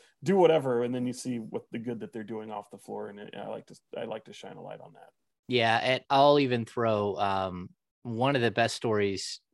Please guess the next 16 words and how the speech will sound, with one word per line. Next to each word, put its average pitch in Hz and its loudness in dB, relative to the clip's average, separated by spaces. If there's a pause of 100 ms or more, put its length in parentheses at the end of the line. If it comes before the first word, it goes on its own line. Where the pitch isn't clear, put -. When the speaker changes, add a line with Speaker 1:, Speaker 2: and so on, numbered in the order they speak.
Speaker 2:
uh, - -8 (220)
Ben 139 0
McLemore, 95 -2 (640)
Speaker 1:
Mm-hmm. 120 0
Speaker 2:
really, 110 2 (220)
his - -4
upbringing, 104 -4 (560)
um, 95 -2
Speaker 1:
Rough, 107 -8
Speaker 2:
just 127 -8
Speaker 1:
rough. 110 -10
Speaker 2:
is 135 -10
such - -2
a 98 -10
struggle. 92 -8
So, - -6